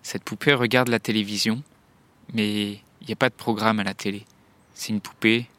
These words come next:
figée comme ça sur son canapé. Ce garçon, il vit dans un univers très coloré, un univers de studio de cinéma, ou comme dans une maison de poupée. Tout est coloré, mais tout semble en carton,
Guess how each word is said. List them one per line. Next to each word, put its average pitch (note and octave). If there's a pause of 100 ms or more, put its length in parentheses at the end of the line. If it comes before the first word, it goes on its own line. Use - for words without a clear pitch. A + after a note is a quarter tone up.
(120)
figée B2
comme A2
ça A#2+
sur A#2+
son A2
canapé. A2+ (560)
Ce -
garçon, A#2+
il C#3
vit B2+
dans A#2
un A2+
univers A#2
très -
coloré, A2 (400)
un A2
univers A#2
de A#2
studio B2
de B2+
cinéma, A#2 (800)
ou A2+ (320)
comme B2
dans A2
une A2+
maison A#2
de A2+
poupée. G#2+ (400)
Tout -
est B2+
coloré, B2 (880)
mais A2
tout -
semble B2
en A2+
carton, -